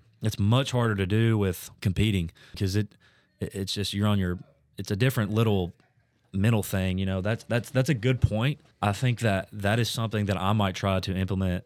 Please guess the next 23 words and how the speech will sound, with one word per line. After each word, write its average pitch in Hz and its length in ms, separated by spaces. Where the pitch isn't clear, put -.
um, 92 80
this 98 240
year 92 220
because 92 560
that 131 100
just 156 180
brings 135 300
me 117 120
a 120 60
little 120 140
more 110 160
peace, 117 340
and 101 100
I'm 110 120
not 113 120
a 101 40
big 98 180
confrontational 101 680
person, 113 460
although 104 200
I'm 101 120
very 104 200
competitive. 107 680